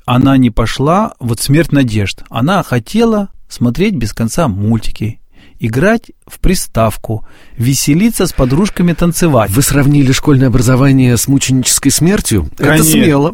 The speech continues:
Speaker 1: конечно. Для меня,
Speaker 2: <laughs>
Speaker 1: для меня, особенно в первые годы школьного образования, посещение школы после того раздолья, того рая, э, детсадовской жизни, той свободы,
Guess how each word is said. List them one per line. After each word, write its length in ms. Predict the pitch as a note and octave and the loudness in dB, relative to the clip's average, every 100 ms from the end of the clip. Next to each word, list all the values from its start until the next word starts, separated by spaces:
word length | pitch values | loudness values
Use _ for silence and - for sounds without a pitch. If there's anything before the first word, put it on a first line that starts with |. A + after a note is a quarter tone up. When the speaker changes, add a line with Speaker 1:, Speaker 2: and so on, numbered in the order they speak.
| - | -2
Speaker 1:
конечно. 760 | C#3 C#3+ D#3+ D#3+ C#3 A2 G#2+ | 0 2 2 2 0 -2 -4
Для 200 | G#2+ B2 | -2 2
меня, 400 | C3+ D3+ D3 F3 - C#3 - | 2 2 2 0 -2 -4 -4
Speaker 2:
<laughs> 240 | - E3 | -4 -2
Speaker 1:
для 140 | C#3+ D3+ | 2 4
меня, 300 | D#3+ F3 D#3+ | 4 4 2
особенно 460 | - D#3+ C#3+ C#3+ | 0 0 0 0
в 20 | |
первые 400 | - D#3 D3+ C#3 | 0 0 0 0
годы 360 | C3 B2 D3+ C3 | 0 0 2 0
школьного 500 | - - D3+ C#3 B2+ | -2 0 2 2 2
образования, 800 | A#2+ C3 A#2 C3 D3+ F#3 D3+ B2+ - - | 0 -2 -2 0 0 0 0 -2 -6 -8
посещение 720 | C3+ A#2+ B2+ - D3+ C#3 B2+ | -6 -4 -4 -2 0 2 0
школы 600 | - - C#3+ F#3+ F#3 C#3 | -2 -2 2 2 2 -2
после 360 | G#2+ C3+ C3 A#2+ | -2 -4 -4 -4
того 300 | C3 C#3+ C3+ | -2 0 0
раздолья, 880 | B2 G#2 G#2 C#3+ D#3+ E3 D3+ B2 | 0 -2 0 2 4 2 2 0
того 340 | G#2+ A#2 C#3 B2+ - - - | -2 -2 -2 -2 -8 -14 -8
рая, 840 | A#2 A#2+ C3 C#3+ C#3+ C#3 C3 A#2+ - - - - | -2 2 4 4 2 2 0 -2 -6 -18 -20 -8
э, 160 | B2+ A#2+ | -4 -2
детсадовской 720 | B2+ B2+ D3 C#3 C3 - B2+ | -2 0 0 0 -2 -2 -2
жизни, 600 | A2+ A2 D3 E3 C#3+ C3+ | -2 0 0 2 2 0
той 180 | A2+ C3+ | 2 0
свободы, 1080 | - G#2+ B2+ A#2 C#3 E3+ F#3 D#3+ D3 C3+ | 0 -2 -2 2 2 4 2 2 0 0